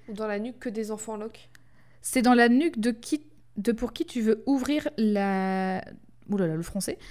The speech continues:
Speaker 2: C'est dans la nuque de
Speaker 1: De la
Speaker 2: toute personne à qui tu veux ouvrir la tête. Ça peut être ta tête, mais si par exemple je tiens la clé et que je veux ouvrir ta tête, j'ai la, j'ai la serrure qui apparaît dans ta nuque.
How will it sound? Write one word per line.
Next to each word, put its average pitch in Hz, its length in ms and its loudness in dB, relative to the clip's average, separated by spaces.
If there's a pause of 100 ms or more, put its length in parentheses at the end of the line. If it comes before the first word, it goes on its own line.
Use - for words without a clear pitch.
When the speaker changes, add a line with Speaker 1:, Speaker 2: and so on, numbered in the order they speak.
(180)
Speaker 2:
C'est 247 200 -2
dans 226 120 4
la 220 140 8
nuque 240 540 6 (1400)
de 196 260 8
Speaker 1:
De 214 160 6
la 220 80 6
Speaker 2:
toute 339 160 6
personne 294 340 6
à 247 60 10
qui 320 160 0
tu 269 100 -2
veux 233 80 4
ouvrir 240 240 4
la 220 100 8
tête. 185 180 0
Ça 208 120 4
peut 208 120 4
être 196 140 0
ta 311 120 6
tête, 320 400 0
mais 220 120 6
si 247 140 2
par 277 100 6
exemple 269 220 6
je 208 100 4
tiens 285 220 0
la 277 140 2
clé 277 240 -2
et 208 80 0
que 220 160 4
je 214 100 4
veux 220 140 4
ouvrir 240 340 2
ta 208 120 4
tête, 302 300 0
j'ai 220 200 4
la, 208 220 4
j'ai 190 120 0
la 202 100 0
serrure 220 320 0
qui - 120 0
apparaît 196 320 0
dans 226 120 0
ta 240 120 0
nuque. 175 240 -4